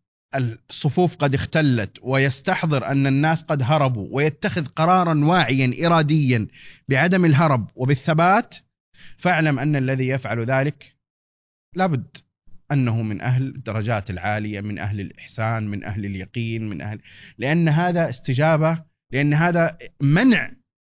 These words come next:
للغريزة من أن تتحكم في الإنسان، وهذه الغريزة أصعب غريزة، أصعب غريزة، يعني هذه ممكن تكون أصعب، أقوى من غريزة الشهوة العادية ولا، لا، هذه غريزة حياة أو موت.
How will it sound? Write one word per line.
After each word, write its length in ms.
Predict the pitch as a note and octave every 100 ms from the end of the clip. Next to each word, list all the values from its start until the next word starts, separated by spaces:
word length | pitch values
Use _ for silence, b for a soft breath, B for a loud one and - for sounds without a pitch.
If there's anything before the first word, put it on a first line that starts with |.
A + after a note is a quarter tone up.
| _
للغريزة 640 | C3 C#3 C3+ D#3+ G3 F#3+ E3
من 140 | C#3+
أن 120 | C3+
تتحكم 520 | C3 B2 - E3 C#3+ A2+
في 80 |
الإنسان، 580 | A#2 F#2+ A2 D3 D#3+ E3+ - _ _ - -
وهذه 280 | C#3 G3
الغريزة 540 | G3 D#3 E3+ G#3 F3+ F3+
أصعب 460 | G#3 - F#3 C3+ C#3
غريزة، 440 | D#3+ D3 F#2+ G2 - _ - _ _ _ _ _ _ _ _ _ _ _ _ _
أصعب 300 | - - F3
غريزة، 360 | C#3+ D3 B2+ G#2+
يعني 220 | G#2 A#2+
هذه 300 | C#3+ E3+ D#3+
ممكن 260 | D#3 E3 D#3+
تكون 240 | - E3+
أصعب، 360 | D3 F3+ E3 D#3
أقوى 600 | A2+ G#2 D#2+ F3+ E3+ D#3+
من 140 | D3 C3
غريزة 340 | C3+ C#3+ B2
الشهوة 520 | - - C#3+ B2 B2+
العادية 640 | A#2+ G#2 A#2+ A#2+ A#2+ A#2 A#2
ولا، 360 | A2+ A2 G#2+ b b b b
لا، 340 | E3 C#3+ D#3+
هذه 120 | F#3+
غريزة 600 | D3+ C#3+ F3+ E3 F#3+ F#3+ - _ _ _ _ _ _ _ -
حياة 340 | - E3+ F#3
أو 120 | D#3
موت. 460 | D3+ D3+ G2+ -